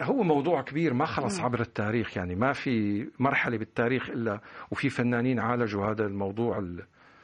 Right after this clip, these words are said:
Speaker 1: ال-، الجسد وشهاداته. يعني الله يعطينا عمر لنقدر.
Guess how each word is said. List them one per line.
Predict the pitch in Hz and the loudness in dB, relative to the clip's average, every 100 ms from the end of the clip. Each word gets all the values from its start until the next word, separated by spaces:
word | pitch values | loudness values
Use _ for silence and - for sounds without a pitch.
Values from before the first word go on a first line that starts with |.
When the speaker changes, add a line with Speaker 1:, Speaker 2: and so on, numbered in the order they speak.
| - - - - | -20 -20 -20 -8
Speaker 1:
ال-، | 98 95 92 | -6 -4 -4
الجسد | 110 98 135 131 120 110 113 | -4 2 2 2 0 0 0
وشهاداته. | 107 95 92 92 90 - 95 110 104 117 117 110 101 - - - _ | -4 -4 -4 -6 -4 -4 0 0 2 0 0 -4 -4 -10 -20 -20 _
يعني | 220 220 | 2 6
الله | 208 190 | 6 6
يعطينا | 170 190 180 | 6 4 4
عمر | 160 156 | 4 4
لنقدر. | 131 120 - 123 117 131 | 4 2 0 0 -2 -4